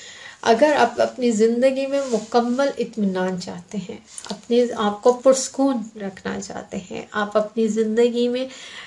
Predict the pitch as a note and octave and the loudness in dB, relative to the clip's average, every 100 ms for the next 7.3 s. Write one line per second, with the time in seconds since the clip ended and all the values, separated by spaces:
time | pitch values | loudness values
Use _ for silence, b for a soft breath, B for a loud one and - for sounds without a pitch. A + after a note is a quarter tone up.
0 | - A#3 A#3+ A#3+ A#3+ C#4 - D4+ D4+ C#4 | 0 4 6 4 2 -2 -2 -2 0 0
1 | C#4 C4+ - A#3 A3 A3 A#3+ A3+ F#3+ G3 | 0 -2 -6 -6 -4 0 4 4 2 0
2 | F#3+ A3 A3+ G#3+ - F#3+ F#3 G3 G#3 G#3 | 4 2 4 -2 2 2 4 2 2 0
3 | A3+ A#3 A#3+ A#3+ A3+ A3+ A#3+ G#3+ G#3 - | -4 -2 -2 -2 -4 -8 -4 -2 -4 -4
4 | A3 A3+ A3+ A3+ G3+ G#3 G#3 G#3 G#3+ - | 0 2 0 0 -2 -2 0 0 0 0
5 | G3 F3+ F3+ F#3 G#3+ A3+ A3+ - A3+ A3+ | 0 2 2 4 2 2 -2 -4 -4 -4
6 | - A3 A#3 A3+ G#3+ F#3+ G3 G3 G3+ A3+ | -4 -4 -4 -2 -2 0 0 0 0 0
7 | G#3 F#3+ | 0 -4